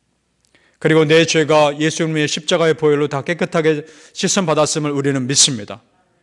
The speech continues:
우리는 이미 구원 받으신 겁니다. 지금 우리는 천국에서 누가 크냐를 생각할 때가 아닙니다.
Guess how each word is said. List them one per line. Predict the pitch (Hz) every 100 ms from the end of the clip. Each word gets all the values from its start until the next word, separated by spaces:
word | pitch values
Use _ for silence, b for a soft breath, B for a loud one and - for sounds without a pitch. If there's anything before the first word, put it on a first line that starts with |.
| _ _
우리는 | 147 151 165
이미 | 160 160
구원 | 151 151 147
받으신 | 143 131 135 139
겁니다. | 117 104 - _ _ _ _ _ _ _ _ _ _ _ B B B B B
지금 | - 175 180
우리는 | 170 165 175 165 117 135
천국에서 | - 214 196 180 185 151
누가 | 160 185
크냐를 | - 214 190 180
생각할 | 202 190 180
때가 | 208 185
아닙니다. | 180 214 214 208 135